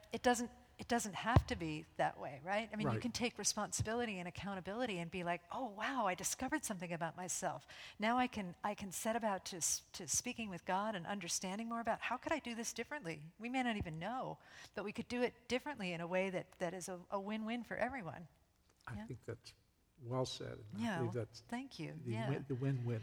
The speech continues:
Speaker 2: which is
Speaker 1: Yeah.
Speaker 2: what we're always looking for.
Speaker 1: Absolutely. And, and that's when, like, um, you know, you almost are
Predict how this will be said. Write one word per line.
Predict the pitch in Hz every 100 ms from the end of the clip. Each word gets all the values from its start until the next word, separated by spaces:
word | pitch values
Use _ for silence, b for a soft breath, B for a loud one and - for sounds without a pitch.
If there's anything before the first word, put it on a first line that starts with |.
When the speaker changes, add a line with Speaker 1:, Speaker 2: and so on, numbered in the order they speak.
| -
Speaker 2:
which | 117
is | 226
Speaker 1:
Yeah. | 269 240 180
Speaker 2:
what | - 131
we're | 120
always | 117 110
looking | 113 - 131 -
for. | -
Speaker 1:
Absolutely. | 254 269 262 240 262 190 180
And, | 208 214 - -
and | 208 214
that's | 294 - -
when, | 220 185 180 - - _
like, | 196 190 - -
um, | 202 175 170 170 180 - - - _ _ - _ _ -
you | 208
know, | 175 175 _ _ _ _ -
you | 220 214
almost | 233 269 - - _ -
are | 190